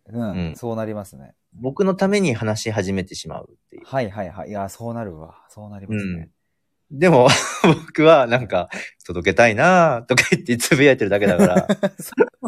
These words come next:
Speaker 2: <laughs> どうしようみたいなことになるわけですよね。
Speaker 1: そう、どうしよう。どうしようってなりますね。
Speaker 2: <laughs> うん、僕の言葉だな、みたいなね。
Speaker 1: はい。
Speaker 2: こう。<laughs> だからそういう、なんか、相手のために過ごすみたいな時間に、どう、どうしたってなかなかできない。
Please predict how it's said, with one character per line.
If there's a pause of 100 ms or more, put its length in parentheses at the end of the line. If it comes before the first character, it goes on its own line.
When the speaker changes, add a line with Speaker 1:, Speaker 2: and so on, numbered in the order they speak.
(140)
Speaker 2:
<laughs>
ど
う
し
よ
う
み
た
い
な
こ
と
に
な
る
わ
け
で
す
よ
ね。
Speaker 1:
そ
う、
ど
う
し
よ
う。
ど
う
し
よ
う
っ
て
な
り
ま
す
ね。 (220)
Speaker 2:
<laughs> (1400)
う (260)
ん、
僕
の
言
葉
だ
な、
み
た
い
な
ね。
Speaker 1:
は
い。
Speaker 2:
こ (220)
う。
<laughs>
だ
か (1500)
ら
そ
う
い
う、
な
ん
か、
相
手
の
た
め
に
過
ご
す
み
た
い
な
時
間
に、
ど
う、 (240)
ど
う
し
た
っ
て
な
か
な
か
で
き
な
い。